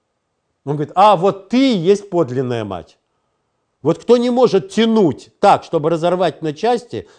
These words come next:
те и подлинные. И вокруг этой подлинности надо объединиться. Это первое. И второе. Надо раз и навсегда понять, что ни по каким западным лекалам наша страна жить не может.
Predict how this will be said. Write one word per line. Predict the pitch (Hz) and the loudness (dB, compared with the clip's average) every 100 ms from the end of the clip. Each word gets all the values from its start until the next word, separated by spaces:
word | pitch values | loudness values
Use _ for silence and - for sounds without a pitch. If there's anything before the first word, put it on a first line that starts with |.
| _ | _
те | - 202 240 | -6 -4 -4
и | - 208 | -6 -8
подлинные. | 202 - 233 202 160 147 123 113 107 - - | -8 2 4 4 2 -2 -2 -4 -6 -10 -6
И | 156 | -2
вокруг | 175 180 208 220 | -2 0 0 2
этой | 247 180 | 0 -2
подлинности | 123 - 220 269 175 156 120 107 - 104 _ - | -8 -4 2 2 2 -4 -4 -10 -14 -16 _ -6
надо | 151 214 196 | -2 0 -2
объединиться. | - 156 160 160 175 143 110 - 147 | -6 -8 -6 -6 -4 -4 -8 -8 -6
Это | 147 180 | -6 -4
первое. | 190 139 101 85 76 _ _ | 0 0 0 -8 -14 _ _
И | 180 | -8
второе. | 165 - 185 156 98 - _ 139 | -4 0 0 0 -6 -12 _ -6
Надо | 156 147 156 | -4 -2 -2
раз | 156 185 220 202 | 2 2 0 -4
и | 190 | -6
навсегда | 190 185 151 143 185 | -6 -8 -8 -2 -2
понять, | 185 185 143 104 87 _ _ | -2 -4 -4 -10 -12 _ _
что | - 190 | -4 -2
ни | 220 | -2
по | 226 | -4
каким | 214 226 220 202 | -2 -4 -4 -6
западным | 139 190 180 165 147 160 | -2 0 0 -2 -6 -6
лекалам | 156 185 202 196 180 | -6 -2 0 0 -4
наша | 175 | -6
страна | - 165 170 165 | -6 -6 -6 -6
жить | 147 147 | -8 -8
не | 147 156 | -2 -2
может. | 151 143 101 101 - | -2 -6 -6 -12 -14